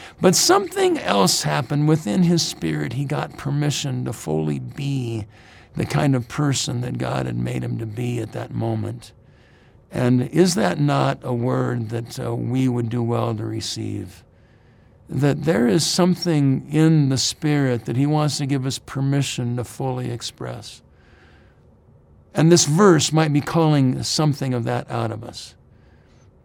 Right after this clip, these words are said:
A lightness of spirit, a freedom to not get bogged down into every weight of every complex issue, yet a savviness,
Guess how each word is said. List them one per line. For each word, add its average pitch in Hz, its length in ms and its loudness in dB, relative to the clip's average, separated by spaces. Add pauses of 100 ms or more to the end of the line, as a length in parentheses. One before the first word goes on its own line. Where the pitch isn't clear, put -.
(420)
A 127 80 -4
lightness 139 520 0
of 123 100 -4
spirit, 120 480 -2
a 107 60 -4
freedom 131 560 0
to 135 160 -4
not 131 180 -2
get 120 220 -4
bogged 120 380 0
down 120 400 0
into 110 300 -4
every 113 520 -2 (320)
weight 127 360 2
of 113 120 -4
every 120 240 0
complex - 560 -6
issue, 113 500 -6 (500)
yet 139 300 2 (1040)
a - 80 -4
savviness, 120 840 -4